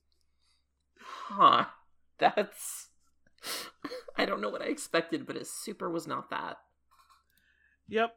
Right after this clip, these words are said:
Speaker 2: So
Speaker 1: <laughs>
Speaker 2: they have, like, a bunch of different matches after this, one of which they drop, Matt gets dropped headfirst on the turnbuckle, and it, like,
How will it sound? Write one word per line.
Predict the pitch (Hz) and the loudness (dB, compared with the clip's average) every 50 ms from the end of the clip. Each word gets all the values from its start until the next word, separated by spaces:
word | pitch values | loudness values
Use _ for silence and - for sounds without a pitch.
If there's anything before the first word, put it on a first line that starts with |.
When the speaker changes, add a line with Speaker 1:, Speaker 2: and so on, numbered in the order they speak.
| _ _ _ _ _ _ _ - - _ - | _ _ _ _ _ _ _ -20 -14 _ -2
Speaker 2:
So | 359 - 226 226 220 220 | 2 4 6 6 6 6
Speaker 1:
<laughs> | 214 | 4
Speaker 2:
they | 220 220 240 | 4 4 4
have, | 254 247 262 262 | 4 4 2 2
like, | 277 277 269 262 - 214 | 0 -2 -2 -2 -2 -4
a | 214 | -4
bunch | 190 214 208 233 208 - 240 | 0 2 2 2 2 0 -2
of | 220 190 | -4 0
different | 175 220 226 - 220 220 220 208 | 2 2 2 4 2 0 0 0
matches | 190 185 185 196 196 - - 208 196 180 | -2 -2 -2 -2 -2 -2 -2 -2 0 0
after | 180 185 190 185 - - 196 185 | -2 -2 -4 -2 -2 -2 -2 0
this, | 185 185 180 - - _ _ _ _ | 0 -2 -4 -6 -10 _ _ _ _
one | - 190 220 240 269 | 2 4 6 8 8
of | 277 240 | 6 6
which | 220 240 233 233 233 - 214 190 | 4 4 2 2 2 -4 -6 0
they | 196 202 208 | 2 2 2
drop, | 180 156 - 196 202 208 220 226 226 - - - - _ _ _ _ - | 0 0 4 8 10 10 10 10 8 4 -16 -20 -20 _ _ _ _ -4
Matt | 220 202 208 226 254 247 - | 2 6 6 6 6 4 0
gets | 214 233 233 - - | -2 -2 -2 -2 -2
dropped | 170 - 214 208 214 226 - 190 | 4 8 8 8 8 8 4 -2
headfirst | 180 196 214 214 196 - - 220 214 226 220 - - - | 0 0 0 0 0 -2 2 4 4 6 4 2 4 4
on | 254 247 240 | 4 4 4
the | 247 247 | 2 -4
turnbuckle, | 247 - - 247 240 247 247 240 226 220 214 214 214 214 202 202 | 0 6 8 10 10 10 8 6 4 2 2 2 0 -2 -4 -2
and | 208 208 | -2 -2
it, | 220 - | -2 0
like, | 208 202 220 233 - - | 4 4 4 4 2 -2